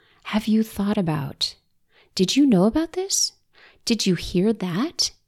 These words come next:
You know, I've been thinking about this. Would you be interested in something like,"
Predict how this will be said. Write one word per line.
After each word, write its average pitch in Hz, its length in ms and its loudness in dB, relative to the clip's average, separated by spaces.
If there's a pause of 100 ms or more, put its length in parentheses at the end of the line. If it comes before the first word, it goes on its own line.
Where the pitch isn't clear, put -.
(340)
You 247 100 4
know, 277 100 8
I've 269 120 2
been 214 140 4
thinking 330 400 2
about 175 260 2
this. 156 200 0
Would 185 200 -2
you 247 100 4
be 262 160 4
interested 233 480 2
in 208 120 2
something 214 360 0
like," 190 460 -2